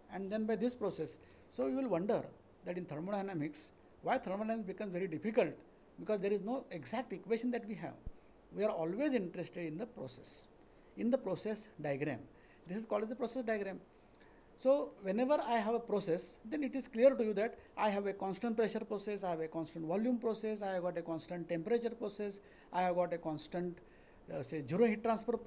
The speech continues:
zero heat, uh, s-, supply process, and so many other. So we list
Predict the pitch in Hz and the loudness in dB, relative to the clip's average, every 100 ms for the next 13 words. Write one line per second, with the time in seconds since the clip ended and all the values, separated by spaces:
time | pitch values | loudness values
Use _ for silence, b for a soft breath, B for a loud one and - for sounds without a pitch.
0 | 147 170 226 196 202 202 185 175 - - | 0 4 4 4 0 0 2 0 -4 -14
1 | 165 180 175 214 196 185 - 170 - - | -8 -6 2 2 4 0 0 -2 -4 -16
2 | B B B B 294 302 226 240 226 170 | B B B B 2 2 4 4 6 6
3 | 135 120 - B B 262 262 277 254 247 | 4 -4 -10 B B 0 2 4 10 10
4 | - | 8